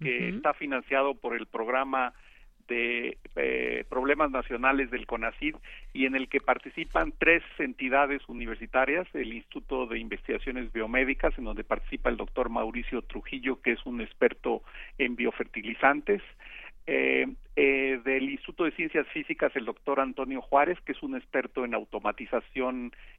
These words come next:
Speaker 1: y electrónica, y los doctores, eh, Leobardo Serrano y servidor Enrique Galindo del Instituto de Biotecnología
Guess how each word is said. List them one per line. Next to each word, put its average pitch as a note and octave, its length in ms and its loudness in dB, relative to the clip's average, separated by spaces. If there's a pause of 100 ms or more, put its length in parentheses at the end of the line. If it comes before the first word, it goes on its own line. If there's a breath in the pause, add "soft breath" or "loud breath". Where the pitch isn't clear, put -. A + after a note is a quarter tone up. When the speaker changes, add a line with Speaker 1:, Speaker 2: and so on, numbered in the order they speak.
(120)
Speaker 1:
y A#2+ 100 0
electrónica, C#3 760 2 (440 loud breath)
y C3+ 300 2
los C3+ 180 2
doctores, D#3+ 460 2 (420)
eh, C3 560 2
Leobardo C#3 400 4
Serrano C#3+ 400 2
y C#3 80 -4
servidor C3+ 460 0
Enrique B2+ 360 -4
Galindo B2+ 440 -2
del A2 140 -6
Instituto B2 440 -8
de A#2 120 -2
Biotecnología A2+ 1000 -2